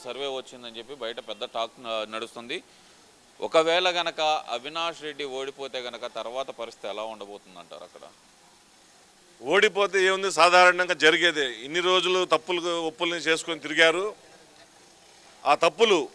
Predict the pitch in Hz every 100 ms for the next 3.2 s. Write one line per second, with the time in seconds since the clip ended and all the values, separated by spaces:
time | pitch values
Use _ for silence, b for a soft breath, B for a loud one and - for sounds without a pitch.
0 | - 131 175 180 190 185 175 165 165 175
1 | 170 170 156 165 160 147 147 151 170 170
2 | 170 156 175 160 175 180 175 170 165 165
3 | 165 165